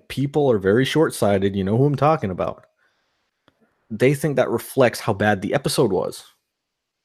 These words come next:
This was not a bad episode of Raw, especially in comparison to the past, uh, two weeks before. Uh, it, this was more so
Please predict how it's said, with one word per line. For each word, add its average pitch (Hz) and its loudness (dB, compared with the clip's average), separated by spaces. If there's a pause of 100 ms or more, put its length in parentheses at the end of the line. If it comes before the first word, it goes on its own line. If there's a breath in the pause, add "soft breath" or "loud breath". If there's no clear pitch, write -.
(500)
This - 0
was 147 2
not 165 4
a 175 2
bad 120 2
episode 98 -2
of 92 -8
Raw, 92 2
especially 156 0
in 107 0
comparison 104 0 (560 soft breath)
to - -8
the 98 -4
past, 107 -2
uh, 92 0
two 127 2
weeks 110 2
before. - 2 (840 loud breath)
Uh, 92 0 (100)
it, 147 -2
this 156 0
was 151 2
more 120 4
so 98 2